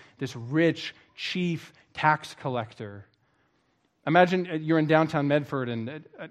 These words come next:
I don't know who the richest person in Medford is, but imagine they're there. <laughs> And, uh, they're, and you look over, and the, you know, the, the Pear Blossom Parade's happening, and, and, and they're climbing a tree.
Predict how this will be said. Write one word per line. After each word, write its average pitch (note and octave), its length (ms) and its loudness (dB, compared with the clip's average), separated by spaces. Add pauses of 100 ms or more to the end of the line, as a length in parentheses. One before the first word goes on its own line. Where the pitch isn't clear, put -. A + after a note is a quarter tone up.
I C#3+ 60 -2
don't D#3 160 2
know D3 180 2
who C3 140 -6
the A#2+ 120 -8
richest B2+ 360 -8
person B2 340 -8
in G#2+ 100 -8
Medford A2 340 -8
is, G2+ 160 -14
but A#2 100 -12
imagine D3 380 2
they're C3 140 -2
there. G#2 340 -8 (100)
<laughs> C#3 80 -8 (380)
And, B2 500 0
uh, A#2+ 160 0
they're, A#2+ 340 -6
and C#3 400 -6
you B2+ 120 -4
look D#3 240 -2
over, B2+ 600 -4 (520)
and C#3 240 0
the, C3+ 120 -2
you D3 160 -2
know, B2+ 140 -2
the, A#2+ 460 -4
the A#2+ 340 -4
Pear E3+ 160 2
Blossom D#3 320 2
Parade's B2+ 400 -4
happening, B2 600 -2
and, A2 220 -8
and, A2+ 260 -8 (540)
and A#2+ 100 -8
they're B2+ 80 -4
climbing B2+ 640 -4
a A2 60 -8
tree. A#2 640 -10